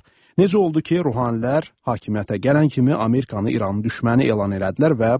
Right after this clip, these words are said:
bu qarşıdurma bu günəcən davam eləyir? Sizə İranı sevən bir amerikalının etiraflarını təqdim eləyirik, amma o deyir ki, İran İslam inqilabının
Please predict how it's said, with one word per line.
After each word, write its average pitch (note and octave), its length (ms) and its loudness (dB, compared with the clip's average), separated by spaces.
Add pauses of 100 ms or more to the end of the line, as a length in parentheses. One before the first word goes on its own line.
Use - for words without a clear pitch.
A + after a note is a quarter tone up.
bu C3+ 80 -4
qarşıdurma G#2 640 -2 (240)
bu C3 120 4
günəcən G#2 360 0
davam A2+ 260 2
eləyir? D2+ 320 -12 (560)
Sizə A3+ 260 2
İranı F3 320 4
sevən C#3+ 360 -2
bir C3 80 -2
amerikalının A#2+ 880 -2
etiraflarını A2+ 680 -2
təqdim F#2+ 380 -4
eləyirik, B2 400 0
amma D#3+ 180 2
o E3 100 2
deyir B2+ 220 2
ki, C#3+ 220 0
İran A#2+ 280 0
İslam A2 360 -2
inqilabının G2+ 640 0